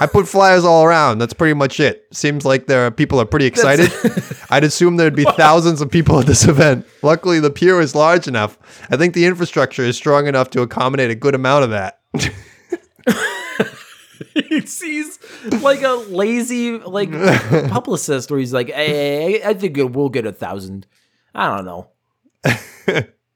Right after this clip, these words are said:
Speaker 2: Oh, oh, I'm lightheaded, by the way, from <laughs> laughing.
Speaker 1: The last one.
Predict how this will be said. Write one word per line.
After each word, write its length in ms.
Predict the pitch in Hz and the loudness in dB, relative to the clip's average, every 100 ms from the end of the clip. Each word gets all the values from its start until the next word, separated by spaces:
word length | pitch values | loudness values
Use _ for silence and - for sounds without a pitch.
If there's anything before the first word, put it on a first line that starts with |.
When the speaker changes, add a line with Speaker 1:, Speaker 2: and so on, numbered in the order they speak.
| _ - | _ -20
Speaker 2:
Oh, 500 | 120 107 92 - - 139 | -16 -16 -18 -20 -18 -14
oh, 240 | 120 110 - - | -12 -14 -14 -8
I'm 180 | 165 131 | -6 -4
lightheaded, 640 | 127 123 107 - 92 - _ | -4 -4 -8 -8 -10 -14 _
by 140 | 117 | -8
the 100 | 110 | -6
way, 200 | 104 98 | -4 -6
from 180 | 95 110 | -8 -10
<laughs> 0 | |
laughing. 840 | 123 127 - - - - - 170 135 _ _ _ _ | -10 -10 -12 -18 -6 -4 -2 -6 -10 _ _ _ _
Speaker 1:
The 100 | 143 | -2
last 280 | 131 127 - | 2 2 0
one. 240 | 117 107 | -2 -4